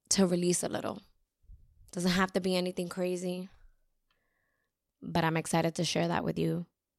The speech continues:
If you don't follow me on Instagram, I'm Boss Lady Pujols. Uh, Pujols is spelled P U J O L S. And I wanna end this episode by dedicating it to my dad,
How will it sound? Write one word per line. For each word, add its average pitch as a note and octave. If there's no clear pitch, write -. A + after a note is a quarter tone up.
If E3+
you E3+
don't E3
follow E3
me F#3
on F#3+
Instagram, F#3+
I'm D#3+
Boss D#3+
Lady E3+
Pujols. A#3
Uh, D#3+
Pujols E3
is D#3+
spelled E3+
P E3
U D#3+
J D#3+
O D#3
L D#3
S. G3+
And E3+
I E3+
wanna E3+
end E3+
this E3
episode D#3+
by D#3+
dedicating D#3+
it D#3+
to -
my D#3
dad, A3